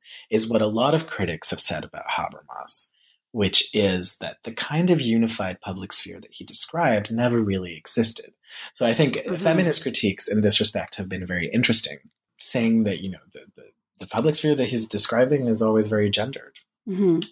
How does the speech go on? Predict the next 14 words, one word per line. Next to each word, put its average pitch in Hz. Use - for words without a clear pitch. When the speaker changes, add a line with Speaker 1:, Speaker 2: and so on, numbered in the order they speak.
Speaker 1:
And 117
I 117
think 139
in 120
this 127
respect, -
uh, 98
colonial 107
societies 90
suggest 92
the -
same, 107
that 101
actually 92